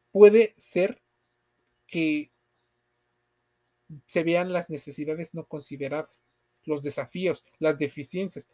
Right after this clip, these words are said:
las oportunidades que la persona aún no conoce. Por eso debes de estar bastante informado porque existen personas más informadas que tú sobre aspectos que pasan en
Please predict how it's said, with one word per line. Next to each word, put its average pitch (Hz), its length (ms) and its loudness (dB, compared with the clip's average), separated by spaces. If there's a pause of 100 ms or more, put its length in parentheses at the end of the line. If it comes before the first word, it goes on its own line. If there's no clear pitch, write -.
(140)
las 147 240 -2
oportunidades 151 1040 -4
que 156 100 -2
la 143 220 -2
persona 165 500 -8
aún 156 380 -8
no 165 100 -6
conoce. 165 480 -8 (460)
Por 180 160 4
eso 165 280 -4 (220)
debes 156 500 0
de 143 80 -6
estar - 400 -8
bastante 151 760 -6
informado 254 600 0
porque 262 460 -4 (200)
existen 214 460 -8
personas 156 460 -8
más 151 160 -10
informadas 143 540 -8
que - 140 -6
tú 202 300 -4 (300)
sobre 185 540 0
aspectos - 640 -6
que 147 140 -4
pasan 160 420 -6 (420)
en 175 280 -2